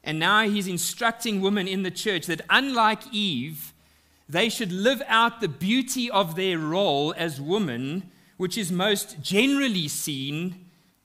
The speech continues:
most obviously seen through childbearing and motherhood. Now, I hope that if there is one thing that we can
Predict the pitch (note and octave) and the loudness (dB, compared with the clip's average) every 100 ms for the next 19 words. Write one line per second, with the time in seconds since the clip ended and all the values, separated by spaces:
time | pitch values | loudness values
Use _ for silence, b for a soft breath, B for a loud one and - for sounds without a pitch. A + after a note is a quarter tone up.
0 | _ _ _ D#3 E3 - - A3+ C4 G#3+ | _ _ _ -4 -4 -6 0 0 2 0
1 | G3+ D#3 - A#2+ A#2 - D#3 C#3+ C#3+ C3 | 0 0 -6 -8 -8 -8 -6 -6 -8 -12
2 | - C#3+ C3+ - D#3 D3 D3 B2+ B2 A#2 | -10 -10 -10 -10 -4 -2 -2 -4 -6 -6
3 | A#2 A#2 A2+ A#2+ A#2 A2+ A#2 A#2+ A2+ A#2+ | -4 -6 -8 -8 -8 -6 -8 -8 -10 -12
4 | G2+ G#2 _ _ _ _ _ _ _ _ | -14 -20 _ _ _ _ _ _ _ _
5 | _ _ _ _ _ _ _ _ D#3 D#3+ | _ _ _ _ _ _ _ _ -4 -2
6 | - - F3 D#3+ E3 B2 - - C3+ E3 | -2 -4 -4 2 2 0 -6 -8 -6 -6
7 | - E3+ D#3+ A#2+ A#2+ C#3 E3+ F#3+ F3+ - | -4 -2 -2 -4 0 4 4 2 -2 -2
8 | F3 D3 B2+ - C3+ D3 | 0 0 -4 -6 -8 -8